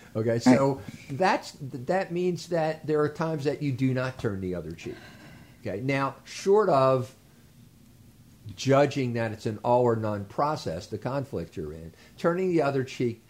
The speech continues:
Speaker 1: can encourage other people to do the same. But, but I have found in my own life and work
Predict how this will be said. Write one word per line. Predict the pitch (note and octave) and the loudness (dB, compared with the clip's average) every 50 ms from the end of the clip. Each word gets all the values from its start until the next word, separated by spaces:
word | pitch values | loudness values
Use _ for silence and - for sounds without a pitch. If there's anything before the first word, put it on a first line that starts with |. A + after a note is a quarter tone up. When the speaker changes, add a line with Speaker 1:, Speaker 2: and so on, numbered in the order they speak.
| _ _ - _ - | _ _ -20 _ -14
Speaker 1:
can | - - C#3 C3 B2 | -8 -4 -2 -2 -2
encourage | B2 A#2 A#2 - - - - - G3+ G#3+ A#3+ A3+ E3+ A#2+ - - - | -2 -4 -6 -8 -10 -12 -6 -2 -2 0 2 2 0 -2 -2 -4 -4
other | A#2+ A2 G2+ G#2+ G#2 | -4 -2 -2 -2 -4
people | - - A2 F#2+ F2 - F#2+ F#2 F2+ | -4 -4 -4 -4 -4 -6 -8 -8 -8
to | - - A#2+ | -6 -6 -6
do | G#2+ G2 A#2 A#2 A2 | -4 -4 -4 -4 -4
the | F#2 F#2+ | -4 -6
same. | - - - D3+ C3 A#2+ G2+ E2+ - - - - - - - - - - - - | -10 -8 -4 -4 -4 -4 -4 -6 -10 -14 -18 -20 -20 -20 -20 -20 -20 -18 -4 0
But, | C#3 C3 C3 C3 - - - A#2 - | 2 2 2 2 -2 -12 -16 -6 0
but | D3 B2+ B2 | 0 2 4
I | B2+ C3+ D#3 F#3 | 4 4 2 2
have | F#3 F3 C#3+ C3+ - | 2 0 0 -2 -2
found | - C#3 B2 A2+ A2 A2 G#2+ | -4 -4 -2 -2 -2 0 0
in | A2+ G#2+ | -2 0
my | G#2+ G#2+ G#2 G#2+ | 0 -2 -2 0
own | - C3 C#3+ D#3+ D#3+ | 0 0 0 2 2
life | A#2+ G2 F#2 F#2 - - | 0 0 0 -2 -4 -6
and | F#2 F2 F2+ | -8 -6 -4
work | F2+ E2 D#2+ E2 | -4 -4 -4 -6